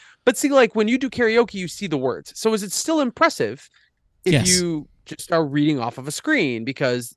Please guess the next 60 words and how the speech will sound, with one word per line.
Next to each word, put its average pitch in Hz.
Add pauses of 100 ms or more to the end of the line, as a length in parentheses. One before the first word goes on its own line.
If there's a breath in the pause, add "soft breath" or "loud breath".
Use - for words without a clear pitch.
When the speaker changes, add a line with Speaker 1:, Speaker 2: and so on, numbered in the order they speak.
(160)
Speaker 1:
you 127
know, 120
the, 160
the, 143
you 170
don't 202
get 165
credit 185
for 151
the, 139
for -
the 135
memorization 131
of 101
it, 104
which 135
is 117 (160)
the 135
feat. 175 (600 soft breath)
Now, 170
at 180
least 277
with 175
We 190
Didn't 175
Start 165
the 135
Fire, 208
there's 147
a 143
lot 135
of 175
cadence 226
to 269
that -
song. 269
It's, -
there's, 160
there's, 147
you 214
know, 117 (460 soft breath)
it's 139
obviously 123
a 113
lot 113
of 110
historical 120
figures, 254
but 180
then 165
there's, 156
there's, 226 (120)
there's 403
a 330
little 233
more 175
to 196
it, 208
I 208
think. -